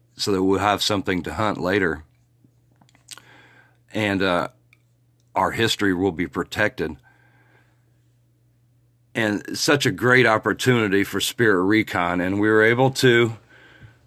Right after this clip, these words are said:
one of those in the middle of the night, um, ventures that I pulled off with a phone call to Maria and then with John Persick here in town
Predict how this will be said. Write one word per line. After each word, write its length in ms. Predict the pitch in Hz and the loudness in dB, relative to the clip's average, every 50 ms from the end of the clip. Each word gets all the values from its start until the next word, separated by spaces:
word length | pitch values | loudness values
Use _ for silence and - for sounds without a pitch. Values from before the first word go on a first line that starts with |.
| _ - | _ -10
one 240 | 78 98 107 110 | -6 -4 -2 0
of 80 | 110 104 | 2 2
those 280 | 107 107 107 104 - 107 | 4 4 2 2 2 0
in 200 | 113 110 113 110 | 0 2 2 0
the 60 | 107 | 0
middle 360 | 110 117 123 120 117 113 110 | 2 4 6 6 6 6 4
of 60 | 107 | 4
the 80 | 107 107 | 2 2
night, 560 | 110 113 117 120 120 120 120 - - - - | 2 2 2 2 2 2 0 -4 -10 -6 -2
um, 480 | 113 107 104 101 101 101 98 95 92 82 | 0 0 2 2 2 0 -2 -4 -4 -2
ventures 540 | 85 113 117 107 - - 107 101 98 90 | 0 0 0 0 0 0 0 0 0 0
that 140 | 98 104 98 | 0 0 2
I 120 | 98 98 98 | 2 2 0
pulled 340 | - - 117 107 95 95 | 0 0 0 2 2 2
off 420 | 92 92 92 98 107 - - - 98 - | 2 2 2 2 0 -2 -6 -14 -14 -12
with 360 | - 90 87 95 98 101 - 101 | -10 -8 -6 -4 -4 -4 -4 -8
a 40 | |
phone 280 | - - 117 107 104 95 | -4 -2 0 0 0 0
call 240 | - 110 104 104 104 | 0 2 2 2 2
to 80 | 98 | 2
Maria 600 | 95 98 98 95 92 95 98 101 104 104 107 104 | 0 0 0 0 2 2 2 2 2 2 0 0
and 160 | 90 92 92 95 | -2 -4 -4 -4
then 240 | 95 95 95 95 | -4 -4 -4 -4
with 180 | 95 95 85 76 | -4 -4 -6 -4
John 340 | - 101 101 101 101 92 - | -2 -2 0 0 0 -2 -2
Persick 420 | - 110 104 95 - 101 95 85 | -2 -2 -2 -2 -2 -4 -4 -2
here 240 | - 107 101 98 92 | -2 -2 -2 0 -2
in 120 | 90 87 | -4 -6
town 440 | 85 - 110 104 101 98 95 92 85 | -4 -2 -2 0 0 -2 -4 -6 -10